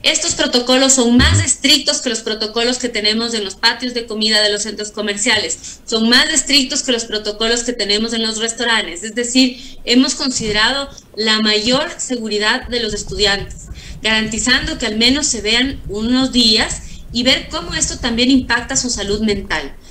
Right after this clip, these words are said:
Tenemos un alto porcentaje de estudiantes que muestran síntomas de deterioro en su salud mental, y pese a que en este momento estamos en pandemia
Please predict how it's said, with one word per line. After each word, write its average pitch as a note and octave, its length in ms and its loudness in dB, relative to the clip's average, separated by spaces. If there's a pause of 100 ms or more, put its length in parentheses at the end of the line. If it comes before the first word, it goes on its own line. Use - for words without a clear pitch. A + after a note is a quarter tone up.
(160)
Tenemos B3+ 420 2
un C4 180 4
alto D4+ 300 0
porcentaje A3 680 -2
de D4 60 -4
estudiantes A#3 560 0
que A#3 100 -6
muestran A3+ 440 -2
síntomas D4+ 840 -2
de A3+ 60 2
deterioro G#3+ 500 0
en D#4 80 -6
su D4 120 -6
salud A3 300 -2
mental, C4 500 4
y G#3+ 100 -8
pese G#3 260 -2
a G#3 80 -4
que F#3+ 120 0
en G#3+ 100 0
este C#4+ 260 -2
momento B3 500 2 (280)
estamos B3+ 440 0
en C4 140 4
pandemia A3+ 500 -2